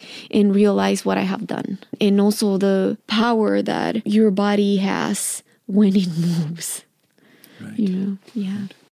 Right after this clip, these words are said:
Speaker 2: And then the last question really that I wanted to explore about the poem too,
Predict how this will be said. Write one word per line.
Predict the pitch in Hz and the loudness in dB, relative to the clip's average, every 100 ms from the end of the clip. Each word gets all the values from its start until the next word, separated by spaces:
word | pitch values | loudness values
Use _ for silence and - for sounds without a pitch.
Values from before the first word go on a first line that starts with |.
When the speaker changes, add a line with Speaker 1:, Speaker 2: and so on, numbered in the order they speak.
| _ _ _ _ _ _ _ _ _ _ _ _ _ _ | _ _ _ _ _ _ _ _ _ _ _ _ _ _
Speaker 2:
And | 147 | 2
then | 139 | 4
the | 135 | 4
last | 135 147 147 | 4 4 0
question | - 110 - 107 | 0 -2 0 0
really | 104 101 | 0 0
that | 95 98 | -2 -2
I | 101 | -2
wanted | 101 95 | -2 -4
to | - | -6
explore | 95 - - 104 98 | -12 -10 -4 -2 -2
about | 95 95 | -4 -8
the | - | -10
poem | - 98 98 | -8 -6 -6
too, | - 104 92 90 | -6 -6 -4 -6